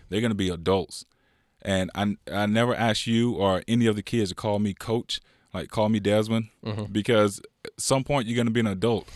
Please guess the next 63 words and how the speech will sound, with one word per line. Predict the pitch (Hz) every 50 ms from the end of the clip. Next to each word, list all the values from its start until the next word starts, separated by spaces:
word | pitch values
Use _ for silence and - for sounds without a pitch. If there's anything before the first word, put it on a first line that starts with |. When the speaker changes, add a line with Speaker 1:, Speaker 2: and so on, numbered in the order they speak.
| - -
Speaker 2:
Right. | 104 101 101 113 110 -
Speaker 1:
And | - 117 113 113 113 113 107
you | 95 107 117
gotta, | 123 131 127 117 101 104 - - -
let's, | 95 98 113 117 - - -
I'm | 101 113 117
still | - - 131 131 123
gonna | 117 120 117
be | 110 107 117
Desmond, | 110 101 110 120 120 101 - 87 82 80 - _ _ -
you | 101
Speaker 2:
Right, | 104 104
Speaker 1:
know? | 101 98 95 95
Speaker 2:
exactly. | 95 98 98 92 95
Speaker 1:
And | 95 101
now, | 104 107 110 110 110 104 104 95 - _ _ _
Speaker 2:
Yeah. | - 92 92 92 - _ _ _
Speaker 1:
you | 92 90
know, | 90 90 92 95 90 - _ _ _ _ -
twelve | - 110 104 101 101 98 98
years | 101 98 98 95 -
later | 101 101 101 101 95 92 90
or | 87
so, | - - 95 87 87 85 87 82 -
Speaker 2:
Yeah, | - 95 98 107
man. | 95 92 92
Speaker 1:
you | 92
know, | 90 90 92 90 - -
Speaker 2:
It's | - 90
Speaker 1:
you're, | 90 90 90
Speaker 2:
been | 87 98
a, | 92
Speaker 1:
you're | 90 98 98
doing | 95 104 101 101
your | 101 98
thing, | - - 113 110 104
Speaker 2:
it's | 95 92
Speaker 1:
man. | 92
Speaker 2:
been | 95 -
a | 95
Speaker 1:
I'm | 95
Speaker 2:
ride. | 104 107
Speaker 1:
proud | 113 117 113 110
of | 107 95
you. | 107 117 113 90 -
I'm | - 92 92
proud | - 120 120 117
of | 113 95
you | 110 123 120
Speaker 2:
Well, | 107 110
I | 107
Speaker 1:
for | 107
Speaker 2:
appreciate | 98 92 107 - 120 107
Speaker 1:
sticking | - 104
Speaker 2:
it. | 104
Speaker 1:
with | 107 107 95
it. | 85 - _ _ _ _ _ _ _ _ _ - - - -
Speaker 2:
I | 101
really | 104 104 101
Speaker 1:
And, | 95 95
uh, | 92
Speaker 2:
appreciate | 90 85 73 -
it. | 87